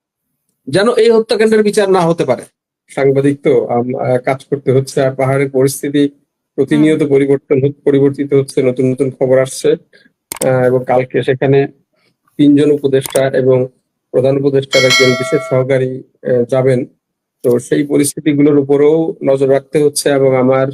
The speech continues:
Speaker 1: যারা প্রতিনিধি আছে তাদেরকে সঠিকভাবে ব্রিফ করতে হচ্ছে। এই জন্য আমি ক্যামেরা বন্ধ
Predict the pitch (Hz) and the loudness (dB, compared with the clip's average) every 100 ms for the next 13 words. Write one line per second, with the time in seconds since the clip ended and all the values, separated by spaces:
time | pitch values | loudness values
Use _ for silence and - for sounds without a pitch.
0 | - _ - 127 127 135 131 131 127 123 | -10 _ -2 0 0 -2 -2 0 0 0
1 | 135 127 139 120 120 123 135 123 - _ | -2 -2 -4 -2 -4 -4 -2 -2 -4 _
2 | _ _ _ 131 127 131 127 131 127 139 | _ _ _ -4 -2 0 0 -2 -2 -4
3 | 143 - - 127 117 - 139 131 131 139 | -2 -6 -4 -4 -4 0 0 2 2 2
4 | 135 131 123 123 123 120 - 120 120 123 | 0 0 0 2 2 0 -4 -2 -2 2
5 | 127 123 | 2 0